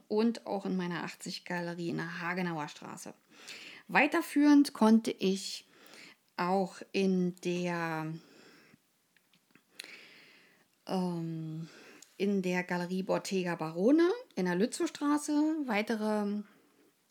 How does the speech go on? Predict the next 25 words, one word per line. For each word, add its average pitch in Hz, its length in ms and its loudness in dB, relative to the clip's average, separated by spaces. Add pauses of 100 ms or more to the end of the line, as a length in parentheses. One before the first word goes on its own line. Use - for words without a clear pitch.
(120)
Ausstellungen, 208 760 -2
äh, 180 200 -4
machen 196 340 -2 (680)
und, 202 800 -2
ähm, 180 580 -6
konnte 196 380 -2 (100)
auch 180 440 -8
in 175 260 -4
der 170 280 -4
Galerie 175 580 -6
Erster 175 420 -4
Erster 247 460 -4 (640)
in 196 100 -2
der 185 80 0
Pappelallee 277 680 0
Ausstellung 233 500 0
machen 208 500 -2 (1000)
und 196 580 4 (120)
auch 185 440 -2
in 190 120 2
der 175 160 0
Galerie 170 580 0
Stadtinsel 208 840 0
in 180 240 -4
Havelberg 254 720 2